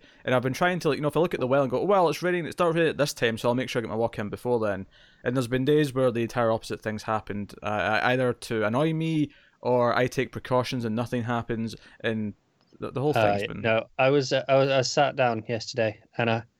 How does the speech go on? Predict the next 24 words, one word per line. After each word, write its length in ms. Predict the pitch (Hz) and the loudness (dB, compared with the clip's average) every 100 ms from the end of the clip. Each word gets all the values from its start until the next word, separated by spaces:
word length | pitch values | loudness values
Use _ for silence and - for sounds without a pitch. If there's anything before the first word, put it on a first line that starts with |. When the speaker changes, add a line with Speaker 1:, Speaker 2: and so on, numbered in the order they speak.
| _ _ _ _ - | _ _ _ _ -2
Speaker 2:
wasn't 320 | 131 165 175 | 2 2 2
raining 340 | 139 131 139 139 | 2 0 -4 -6
at 260 | 135 135 135 | -6 -2 0
all, 340 | 113 110 127 _ _ _ _ - | 0 0 -4 _ _ _ _ -2
and 120 | 117 | 0
then 100 | 123 | 2
I 80 | 123 | 2
heard 200 | 127 117 | 2 0
a 40 | |
thunderclap, 640 | - 120 113 - 113 110 - _ - | 0 -2 -2 -4 -6 -6 -10 _ -8
like, 200 | 107 - | -8 -8
right 340 | 113 107 107 117 | -2 2 2 2
above 260 | 107 107 | 0 -2
my 100 | 107 | -2
house. 380 | 101 104 107 - | -4 -4 -6 -6
I 20 | |
was 80 | 110 | -6
like, 140 | - - _ | -4 -6 _
"Shit, 260 | - - 165 | -6 0 2
that 100 | 113 | 2
was 80 | 147 | 2
close." 420 | - 110 123 - - _ _ _ _ _ - | 0 0 0 -6 -16 _ _ _ _ _ 0
And 220 | 120 120 | 2 4
then 400 | 127 120 110 | 2 2 0